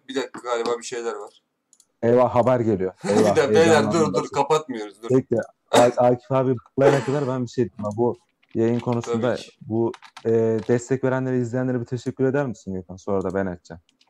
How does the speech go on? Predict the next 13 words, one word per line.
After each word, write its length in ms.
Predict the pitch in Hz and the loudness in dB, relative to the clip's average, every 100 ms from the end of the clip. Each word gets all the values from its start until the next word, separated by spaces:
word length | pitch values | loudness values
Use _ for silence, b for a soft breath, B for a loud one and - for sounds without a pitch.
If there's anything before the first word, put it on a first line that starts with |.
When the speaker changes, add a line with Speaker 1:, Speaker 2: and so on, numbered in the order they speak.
| _ _ _ _ _ - - - _ - | _ _ _ _ _ -20 -20 -20 _ -14
Speaker 1:
Ben 260 | 120 139 | -8 -6
teşekkür 400 | 139 135 147 214 | -6 -10 -10 -8
mü 120 | 202 131 | -6 -8
edeyim? 220 | 95 - _ _ _ _ _ _ _ _ _ - | -10 -20 _ _ _ _ _ _ _ _ _ -10
Speaker 2:
Evet 220 | 95 92 | -8 -8
abi. 60 | - - | -14 -14
Speaker 1:
Abi, 180 | - 135 | -2 0
Speaker 2:
Sonra 60 | 101 | 2
Speaker 1:
ben 100 | 95 | 2
Speaker 2:
da 40 | 208 | 2
Speaker 1:
hep 60 | |
Speaker 2:
ben 60 | - | 2
Speaker 1:
teşekkür 280 | 190 160 | 0 -2